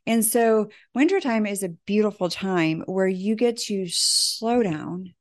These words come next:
and you get to really reflect on what, you know, and, and everything gets to be magnified when you allow yourself to be slowed down. Y-, and that's the beauty. And that's one of the biggest things that I've noticed in my life,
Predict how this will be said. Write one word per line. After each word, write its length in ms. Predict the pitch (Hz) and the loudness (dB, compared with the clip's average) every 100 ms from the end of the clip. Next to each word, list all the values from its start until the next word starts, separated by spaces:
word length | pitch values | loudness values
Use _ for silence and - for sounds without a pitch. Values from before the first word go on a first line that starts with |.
| _ _ - - _ | _ _ -20 -20 _
and 140 | 233 240 | 2 4
you 80 | 233 | 4
get 160 | 240 | 0
to 140 | 233 220 | 0 0
really 340 | 220 240 240 | 0 0 0
reflect 680 | 220 202 - - 214 - - | 0 -4 -6 -4 -2 -4 -6
on 280 | 202 202 196 | -6 -2 0
what, 360 | 214 233 240 - | 2 2 0 -6
you 120 | 220 | -4
know, 240 | 214 214 214 - - _ _ | -2 -2 -6 -12 -20 _ _
and, 280 | 226 220 - _ | 0 0 -2 _
and 160 | 240 226 | 0 2
everything 400 | 233 262 294 359 | 2 0 0 0
gets 220 | 339 - | 0 -2
to 100 | 202 | -4
be 140 | 190 170 | -2 0
magnified 800 | 165 170 170 170 - 151 - 175 | 0 0 0 -4 -6 -6 -6 -4
when 180 | 175 | -2
you 100 | 190 | 0
allow 220 | 214 233 277 | 0 0 0
yourself 400 | 339 359 269 - | 0 -2 -4 -4
to 80 | |
be 100 | 190 | -4
slowed 380 | 175 - 180 170 | -4 -4 -2 -2
down. 300 | 170 165 160 | -4 -4 -4
Y-, 160 | 165 - - | -6 -10 -6
and 160 | 196 202 | -2 0
that's 320 | 262 254 - | -2 -2 -4
the 80 | 262 | -4
beauty. 400 | 175 175 165 139 | -2 -4 -2 -4
And 100 | 190 | -6
that's 220 | 175 - | -8 -8
one 220 | 190 214 | -4 -4
of 80 | 220 | -4
the 80 | 175 | -4
biggest 400 | 180 175 175 - | -4 -4 -6 -6
things 180 | 175 | -6
that 100 | 170 | -4
I've 140 | 165 160 | -6 -4
noticed 400 | 160 156 156 - | -6 -6 -8 -10
in 80 | 160 | -10
my 160 | 160 | -10
life, 380 | 156 143 175 | -8 -8 -8